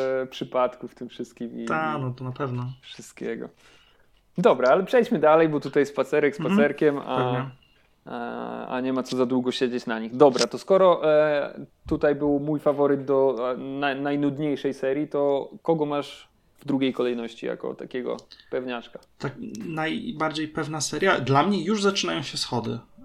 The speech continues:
Speaker 2: E, bo, bo tu nie ma pary, która będzie blisko, jeśli o to chodzi. Chyba trzeba powiedzieć, że, że Utah, Memphis.
Speaker 1: Okej.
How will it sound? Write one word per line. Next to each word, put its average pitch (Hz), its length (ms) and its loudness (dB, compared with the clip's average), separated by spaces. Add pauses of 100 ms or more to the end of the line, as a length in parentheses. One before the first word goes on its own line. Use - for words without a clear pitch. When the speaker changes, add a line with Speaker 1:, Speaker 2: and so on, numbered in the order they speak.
Speaker 2:
E, 127 500 -2 (1300)
bo, 131 440 -2
bo 139 120 0
tu 170 120 -4
nie 185 120 2
ma 139 260 0 (200)
pary, 143 200 2
która 139 300 0
będzie 135 300 -2
blisko, 127 560 -2
jeśli 120 260 -8
o 123 80 -4
to 123 100 -10
chodzi. 117 420 -4
Chyba 180 240 -2
trzeba 170 320 0
powiedzieć, 156 560 -4
że, 151 680 -2 (140)
że 147 200 -4
Utah, 143 580 -2
Memphis. 120 640 -6 (680)
Speaker 1:
Okej. 151 680 -4